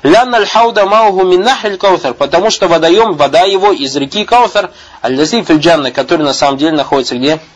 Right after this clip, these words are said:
В раю. «Ва мин ахли аль-ильми ман якули инна аль-хауда ба'да сират». Некоторые уляма говорят то, что хауд, водоем будет после сирата. «Ай ба'да убуру сират», после того, как люди перейдут этот сират, «якуну аль-хауду»,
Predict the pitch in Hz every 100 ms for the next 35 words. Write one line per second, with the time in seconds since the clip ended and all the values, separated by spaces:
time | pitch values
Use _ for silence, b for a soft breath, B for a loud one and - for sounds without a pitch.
0 | - 135 147 165 185 139 B B B -
1 | 147 190 247 208 202 214 208 196 185 175
2 | 170 214 185 170 160 156 202 185 180 156
3 | 160 147 - 151 139 139 185 175 151 147
4 | 160 147 135 156 170 156 135 127 - 156
5 | 208 208 - b b b 123 127 135 175
6 | 143 143 143 151 139 - 135 127 _ _
7 | _ - 127 139 143 135 107 _ b b
8 | b b - 185 160 175 170 143 139 156
9 | 156 147 147 143 139 180 170 143 143 139
10 | 131 143 139 127 131 127 135 127 120 147
11 | 175 165 123 127 156 143 127 - 139 131
12 | 120